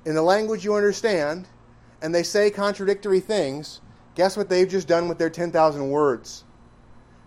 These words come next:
They've made their ten thousand words into a foreign language because it's meaningless. They've killed off the significance to you.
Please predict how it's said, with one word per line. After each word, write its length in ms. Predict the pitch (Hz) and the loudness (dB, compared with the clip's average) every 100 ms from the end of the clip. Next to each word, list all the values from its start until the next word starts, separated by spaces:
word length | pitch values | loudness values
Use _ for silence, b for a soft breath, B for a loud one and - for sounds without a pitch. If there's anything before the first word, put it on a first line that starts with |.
| - | -2
They've 180 | 175 190 | -2 0
made 200 | 156 147 | -2 0
their 100 | 143 | -2
ten 220 | 170 160 | -2 0
thousand 400 | 147 143 135 131 | 4 4 2 -2
words 380 | 185 165 151 - | 0 0 0 -6
into 240 | 156 143 | -8 -4
a 60 | 127 | -4
foreign 360 | - 170 185 | -2 0 2
language 400 | 185 175 147 120 - | 2 0 -2 -6 -10
because 280 | 135 143 131 | -12 -8 -8
it's 100 | 123 | -8
meaningless. 720 | 135 143 143 127 110 110 - b b | -8 -6 -6 -6 -10 -14 -20 b b
They've 160 | 143 143 | -10 -8
killed 240 | - 165 | -4 0
off 220 | 151 156 | 2 2
the 80 | 156 | -2
significance 680 | 131 135 127 127 123 113 - | -10 -10 -10 -12 -14 -16 -18
to 120 | |
you. 100 | 113 | -18